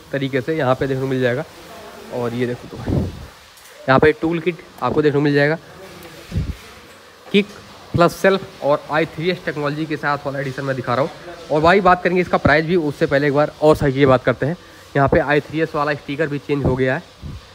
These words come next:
इसी के साथ। और ये आपको hydraulic suspension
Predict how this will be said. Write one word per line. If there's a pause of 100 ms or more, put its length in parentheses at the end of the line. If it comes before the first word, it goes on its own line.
(160)
इसी
के
साथ।
और
ये
आपको
hydraulic
suspension